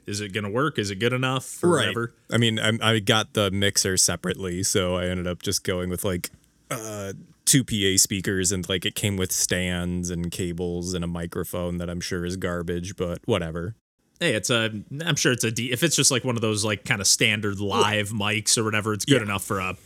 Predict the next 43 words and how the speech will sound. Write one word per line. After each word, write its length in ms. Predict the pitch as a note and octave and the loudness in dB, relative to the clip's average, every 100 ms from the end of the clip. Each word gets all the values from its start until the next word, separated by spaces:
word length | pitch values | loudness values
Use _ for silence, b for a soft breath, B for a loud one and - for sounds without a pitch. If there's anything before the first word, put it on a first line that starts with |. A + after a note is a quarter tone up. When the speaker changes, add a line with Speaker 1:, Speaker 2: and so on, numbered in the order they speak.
| - | -6
Speaker 1:
a 120 | A2 | -6
practice 500 | - A#2+ G2 - F#2+ - | -4 -4 -4 -4 -2 0
situation 680 | A2 F#2 G2 F#2 F#2+ G2+ | 0 -4 -8 -6 -6 -8
for 100 | F#2 B2 | -2 2
Speaker 2:
A 20 | |
hundred 200 | A2+ G#2+ | 2 2
Speaker 1:
sure. 60 | G#2 | 0
Speaker 2:
percent. 360 | G#2 - A1+ - _ _ _ b b b b G2+ | -2 -4 -8 -10 _ _ _ b b b b 0
Speaker 1:
Um, 600 | G#2 G2 F#2+ F#2+ F#2+ - - | 2 2 0 -4 -6 -8 -6
and 140 | A#2+ | 0
that's 160 | G3 C4 | 2 2
actually 220 | G#3+ C#3+ | 4 4
awesome 320 | A#2 C3 B2 | 4 4 2
that 100 | A2 | 0
it 60 | G#2+ | 0
comes 260 | B2 A#2+ | 0 0
with 80 | G#2 | 2
stands. 440 | - - A2 F#2+ G2 | 2 4 2 2 0
That's 180 | A2 C#3+ | 0 0
one 100 | C3+ | 0
thing 140 | C3+ | 2
I've 140 | G#2+ A2 | 0 2
never 300 | G#2 A2 G#2+ | 2 2 2
had. 280 | A2+ G#2+ A2 | 2 0 0
I've 120 | A#2 | 2
had 120 | D3 | 2
a 40 | B2 | 2
couple 540 | - - B2 - A#2 | -4 -4 0 2 0
different, 480 | A2 A2+ - B2+ A#2+ | 2 0 2 0 2
maybe 200 | D3 A#3 | 2 2
even 180 | F3 A2 | 0 0
a 80 | F#2+ - - | -2 -8 -18
few 400 | - C#3 F#3 D#3+ | -4 2 2 2
different 320 | G#2+ A2+ F#2 | 0 -2 -6
P 160 | A2+ G#2 | -2 0
A 120 | G#2+ | 0
systems 500 | - B2+ - B2+ B2 | 2 2 0 0 0
over 180 | C3 C3 | 0 0
the 80 | C3 | 0
years, 280 | C#3 C#3+ | 0 0
and 80 | B2+ | -2
I've 140 | F#2+ G#2+ | -2 0
never, 520 | A2 G#2 G#2 G#2 | 0 2 2 0